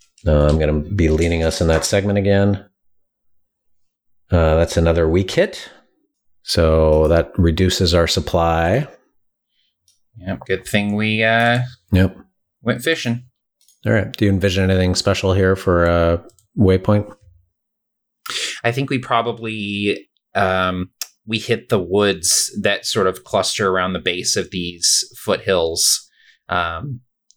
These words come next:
Speaker 2: and, uh, as we get into the woods, our progress is slowed somewhat, but, uh, using my, uh, the keen edge of this ancient blade that I carry, I'm able to hack through any sort of, uh,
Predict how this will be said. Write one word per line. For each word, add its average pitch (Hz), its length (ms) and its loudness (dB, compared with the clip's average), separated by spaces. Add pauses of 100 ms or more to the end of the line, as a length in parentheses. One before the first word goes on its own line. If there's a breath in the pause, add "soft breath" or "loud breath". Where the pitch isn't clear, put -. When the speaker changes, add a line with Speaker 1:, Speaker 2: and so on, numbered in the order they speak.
Speaker 2:
and, 92 260 -6
uh, 82 320 -2 (960)
as 104 200 -4
we 90 300 -10
get 95 180 -2
into 92 280 -8
the 98 120 0
woods, 90 480 0
our 87 500 -2 (180)
progress 120 400 -2
is 101 140 -6
slowed 101 300 0
somewhat, 95 520 -2
but, 90 220 0 (400 soft breath)
uh, 87 260 -6
using 95 720 -2
my, 90 600 -2 (240)
uh, 85 420 -4 (640)
the - 80 -4
keen 107 400 -2
edge 95 360 -2
of 92 140 -2
this - 420 -2
ancient - 480 -2
blade 90 240 0
that 90 120 0
I 90 120 -8
carry, 90 360 -4
I'm 87 120 -4
able 87 240 -2
to 87 160 -2
hack - 320 -6 (100)
through 98 260 -6
any 92 140 -4
sort 92 240 0
of, 90 140 -2 (580 soft breath)
uh, 82 360 0